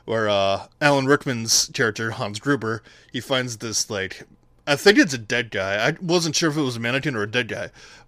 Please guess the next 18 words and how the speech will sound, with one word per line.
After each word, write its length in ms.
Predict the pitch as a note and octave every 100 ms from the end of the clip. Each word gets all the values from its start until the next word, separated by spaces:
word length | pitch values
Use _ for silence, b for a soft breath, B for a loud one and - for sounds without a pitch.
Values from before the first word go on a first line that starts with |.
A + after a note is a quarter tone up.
| -
but 320 | C3+ A#2 A2+ -
there's 260 | C#3 C#3+ B2+
a 40 |
note 240 | B2+ C#3+
attached 340 | A#2 - A#2+ G#2+
to 120 | B2
it 120 | B2
that 120 | A2+ A2
says, 340 | B2 A2 - b b b
"Now 420 | G#2+ A#2+ C3+ B2+
I 200 | A2 A#2+
have 220 | A2+ B2 A#2
a 40 |
machine 500 | G#2 G2+ - C3 B2
gun. 260 | G#2 G2+ F#2
Ho, 380 | - C3 A2+
ho, 220 | G#2 A2 G2+
ho." 240 | A2+